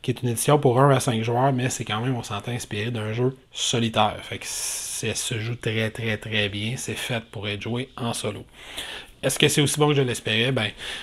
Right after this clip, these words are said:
je te montre comment on y joue. Je t'explique, euh, comment installer ça, comment on y joue, toutes les règles, tout ça. Et je te reviens à la fin te dire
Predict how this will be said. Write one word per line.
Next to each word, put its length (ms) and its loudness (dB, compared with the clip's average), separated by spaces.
je 80 4
te 120 4
montre 240 2
comment 180 2
on 60 0
y 80 0
joue. 180 0
Je 200 -2
t'explique, 680 -4
euh, 160 2
comment 160 -2
installer 320 -4
ça, 180 2
comment 160 -2
on 60 -2
y 80 -2
joue, 100 2
toutes 140 -6
les 120 2
règles, 200 0
tout 40 -6
ça. 180 6
Et 60 -4
je 60 -2
te 120 -6
reviens 220 -2
à 40 -2
la 80 -2
fin 180 -2
te 80 -4
dire 240 -2